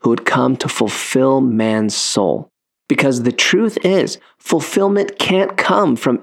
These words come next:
anything in this earth. No matter how much money you have, no matter how much pleasure you can experience, your soul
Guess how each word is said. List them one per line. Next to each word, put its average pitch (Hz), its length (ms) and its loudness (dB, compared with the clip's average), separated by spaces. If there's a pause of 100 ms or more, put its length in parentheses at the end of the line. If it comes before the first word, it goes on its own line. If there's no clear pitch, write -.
anything 175 460 0
in 117 80 0
this 123 200 -2
earth. - 340 -2 (340)
No 135 100 2
matter 127 320 2
how 127 280 0
much 185 240 0
money 156 280 2
you 110 140 0
have, 104 320 -2 (260)
no 127 80 2
matter 120 260 2
how 135 240 0
much 170 260 -2
pleasure 180 380 0
you 104 140 -2
can 113 140 -2
experience, 104 580 -4 (380)
your 131 100 2
soul - 680 0